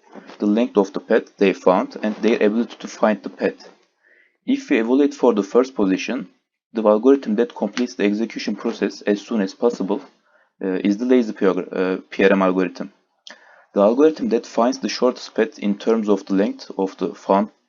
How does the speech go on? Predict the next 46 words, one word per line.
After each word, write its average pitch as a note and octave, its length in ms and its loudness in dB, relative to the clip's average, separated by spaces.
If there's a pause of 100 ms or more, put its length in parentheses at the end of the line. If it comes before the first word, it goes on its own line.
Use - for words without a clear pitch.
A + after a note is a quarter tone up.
(180)
path A#2+ 220 -6
looks A2+ 240 -10
like G#2+ 240 2
P - 100 -2
R F#2+ 140 4
M. - 120 -4 (560)
But - 160 0
lazy C3+ 300 2
P - 80 0
R A#2+ 80 2
M C3+ 80 2
algorithm G2 380 0 (120)
gives A2+ 240 -4
more G#2+ 160 2
successful A2+ 640 -6
results G2 400 -2 (120)
because A2 420 -2
P - 100 -2
R G#2+ 80 4
M A#2+ 120 0 (340)
can A2 180 -8 (120)
find, B2 220 2 (140)
uh, F#2 540 -4 (140)
a - 100 -4
path - 300 0
in A#2+ 60 -2 (160)
every G#2+ 260 0
attempt. G2 340 -8 (1080)
For B2 120 2 (160)
position C#3 420 2
two, A#2+ 140 -2 (160)
the - 160 2
algorithm A2+ 400 -2
which A2 260 -4
reach, G#2+ 180 -8 (140)
uh, F#2+ 360 -2
which A2+ 220 -6
we G#2 200 6
reach G#2+ 180 -2 (160)
the G#2+ 80 0
shortest A#2+ 460 -2
execution G#2+ 520 -2 (120)
time A2+ 180 0
data G#2 280 2 (140)
is G2+ 120 -2
the G#2 80 -2